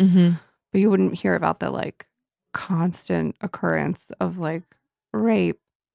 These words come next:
Speaker 1: Mm-hmm.
Speaker 2: and police brutality and terrorist attacks and
Speaker 1: Mm-hmm.
Speaker 2: floods and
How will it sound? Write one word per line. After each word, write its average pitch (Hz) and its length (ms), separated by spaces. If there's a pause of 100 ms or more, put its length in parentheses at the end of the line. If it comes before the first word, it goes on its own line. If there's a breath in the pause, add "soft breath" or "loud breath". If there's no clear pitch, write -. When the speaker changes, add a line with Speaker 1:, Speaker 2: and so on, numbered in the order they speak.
(120)
Speaker 1:
Mm-hmm. 180 100
Speaker 2:
and 170 380
police 226 500
brutality 156 1080
and 185 520 (280)
terrorist 202 640
attacks 165 800
and 190 100
Speaker 1:
Mm-hmm. 185 260
Speaker 2:
floods 196 500
and 185 120